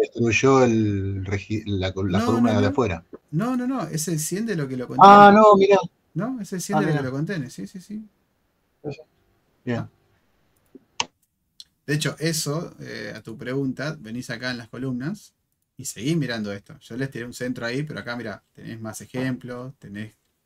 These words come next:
Speaker 2: cómo hacer todo este quilombo de cosas. O sea, hay que ir chusmeándolo, despacito.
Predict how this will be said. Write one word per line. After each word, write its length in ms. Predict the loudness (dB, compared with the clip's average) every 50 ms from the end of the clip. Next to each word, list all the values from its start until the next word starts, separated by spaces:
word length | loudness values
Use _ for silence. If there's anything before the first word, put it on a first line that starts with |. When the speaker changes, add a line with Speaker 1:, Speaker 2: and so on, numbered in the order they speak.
| _ _ _
Speaker 2:
cómo 140 | _ -20 -20
hacer 220 | -18 -18 -18 -18
todo 160 | -16 -14 -14 -14
este 180 | -14 -14 -16 -16
quilombo 320 | -14 -14 -12 -12 -12 -14
de 80 | -14 -12
cosas. 520 | -10 -8 -8 -8 -8 -10 -12 -14 -16 -16 -18 _ _ _ _ _ _ _ _ _ _ _
O 20 | _
sea, 100 | -14 -12
hay 100 | -12 -10
que 100 | -10 -10
ir 200 | -10 -10 -12 -14
chusmeándolo, 580 | -16 -16 -12 -10 -8 -8 -6 -6 -8 -10 -12 _ _ _ _ _
despacito. 420 | _ -20 -20 -18 -18 -18 -20 -20